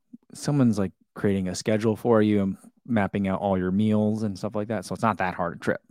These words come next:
but it's just more fun when I know people that are there. Um, Stevie seventy-six says, "West or East Germany?" I mean, there's no such thing as West or East Germany,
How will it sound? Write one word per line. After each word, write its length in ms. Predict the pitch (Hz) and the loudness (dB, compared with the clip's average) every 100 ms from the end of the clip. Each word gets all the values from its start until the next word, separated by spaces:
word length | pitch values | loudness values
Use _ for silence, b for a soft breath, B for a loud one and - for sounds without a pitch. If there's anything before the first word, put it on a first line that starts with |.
| - | -6
but 140 | 95 | -6
it's 100 | 120 | 0
just 120 | 175 151 | 2 4
more 160 | 123 | 4
fun 180 | 110 95 | 4 2
when 100 | 90 | 0
I 60 | 87 | -2
know 160 | 87 | -4
people 280 | - - - | -8 -12 -10
that 100 | 50 | -10
are 100 | - | -10
there. 220 | - - _ _ b b b b b b b b b _ _ 120 | -14 -16 _ _ b b b b b b b b b _ _ 6
Um, 440 | 110 110 101 160 | 8 8 6 6
Stevie 240 | - 170 147 | 10 12 12
seventy-six 380 | 156 131 156 | 10 10 6
says, 140 | 143 123 | 8 10
"West 280 | 143 165 156 | 10 10 6
or 40 | |
East 280 | 160 147 - | 6 6 8
Germany?" 500 | 131 139 143 151 - - | 8 10 8 6 2 0
I 120 | 110 | 4
mean, 340 | 113 107 104 - _ _ _ _ _ _ | 6 4 2 -6 _ _ _ _ _ _
there's 240 | 117 107 120 | -2 0 2
no 120 | 117 | 0
such 220 | 110 104 | 0 -4
thing 160 | 151 139 | -2 -2
as 80 | 98 | -4
West 220 | 90 - | -8 -8
or 60 | |
East 140 | 92 - | -10 -10
Germany, 380 | 90 90 90 | -12 -10 -12